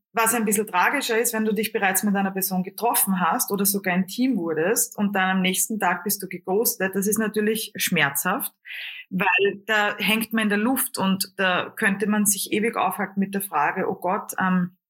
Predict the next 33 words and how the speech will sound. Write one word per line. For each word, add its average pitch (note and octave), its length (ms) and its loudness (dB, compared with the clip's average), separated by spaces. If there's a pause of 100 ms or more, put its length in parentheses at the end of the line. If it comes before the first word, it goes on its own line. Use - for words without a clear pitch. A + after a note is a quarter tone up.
(560)
was - 180 2
habe D#3+ 140 0
ich E3 100 -2
falsch F3 300 2
gemacht?“ G3 380 0 (460)
Da A3+ 80 0
gibt's A3 240 0
auch A3+ 280 2
so B3 160 -2
viele, A3 720 0 (120)
äh, - 40 0
Arten F3+ 840 0
von, F3+ 600 0 (360)
von - 460 -2 (520)
Möglichkeiten. G#3 960 -2 (280)
Meistens G3 440 0
ist G#3 100 2
es A#3 160 2
die, G#3+ 400 0 (220)
die G#3+ 100 -2
Unfähigkeit G3 840 0
oder G3+ 180 0
die - 140 0
Angst F#3 400 2
zu G#3+ 100 -2
formulieren, G3+ 1080 0
ähm, F#3+ 560 0 (380)
was F#3 300 0
der G#3+ 120 0
wahre F#3 320 2
Grund A3 420 0
ist, - 280 -4
ja. F3 300 -2